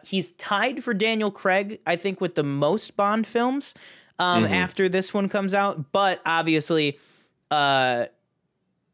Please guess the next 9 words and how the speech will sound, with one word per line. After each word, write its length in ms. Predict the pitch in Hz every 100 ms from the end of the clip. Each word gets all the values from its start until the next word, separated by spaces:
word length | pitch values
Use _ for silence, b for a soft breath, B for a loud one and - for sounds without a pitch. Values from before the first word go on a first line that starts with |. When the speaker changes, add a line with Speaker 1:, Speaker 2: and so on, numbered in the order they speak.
| _ _ _ _ _ _ -
Speaker 1:
Sean 300 | - 208 185
Connery 300 | 151 170 156
played 240 | 131 165 147
the 80 | 135
role 200 | 151 139
for 160 | 147
almost 280 | 139 127 -
twenty-one 440 | 156 143 131 127
years. 460 | 123 131 95 -